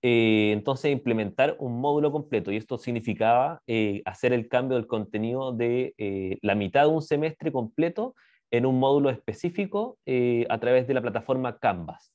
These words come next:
que en ese momento ya la teníamos disponible. Nosotros fuimos una de las escuelas que la tuvo disponible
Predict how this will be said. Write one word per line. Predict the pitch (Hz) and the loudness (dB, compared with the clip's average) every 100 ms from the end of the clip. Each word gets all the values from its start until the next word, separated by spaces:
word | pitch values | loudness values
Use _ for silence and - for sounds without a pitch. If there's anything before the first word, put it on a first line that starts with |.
| - | -10
que | 113 | -6
en | 107 | -4
ese | 117 | -2
momento | 117 120 | -2 0
ya | 127 | 2
la | 120 | 2
teníamos | 104 113 123 | 2 0 -2
disponible. | 113 110 107 123 127 | -6 -4 0 0 0
Nosotros | 123 123 120 | -2 -4 -2
fuimos | 120 117 113 | -2 -2 -2
una | 120 | -2
de | 117 | 0
las | 110 101 | 0 -2
escuelas | 117 120 | -2 -2
que | - | -4
la | 113 | -6
tuvo | - 120 117 | -2 -2 0
disponible | 117 113 117 113 113 110 107 | -2 -4 -2 2 2 2 0